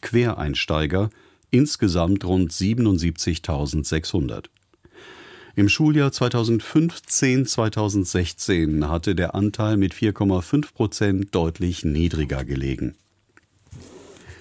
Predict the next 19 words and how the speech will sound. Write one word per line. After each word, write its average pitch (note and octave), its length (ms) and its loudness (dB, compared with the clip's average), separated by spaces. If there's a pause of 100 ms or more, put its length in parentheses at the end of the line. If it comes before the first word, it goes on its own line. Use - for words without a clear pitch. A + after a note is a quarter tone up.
(720)
Die A2+ 160 4
kommunistische D3+ 640 4
Regierung B2 400 4
in A2 240 2
Vietnam G2+ 600 2
hat E2 280 -2
ihre A2 480 2
seit F#2 320 0
Jahrzehnten A2 840 0
geltende F#2+ 560 2
Zwei-Kind-Politik F#2+ 1400 -2
abgeschafft. - 680 -6 (520)
Dadurch A2+ 420 0
solle G#2+ 280 2
der F#2 360 0
Geburtenrückgang F#2 960 2
in F#2+ 160 2
dem F#2 160 4
Land F2+ 400 2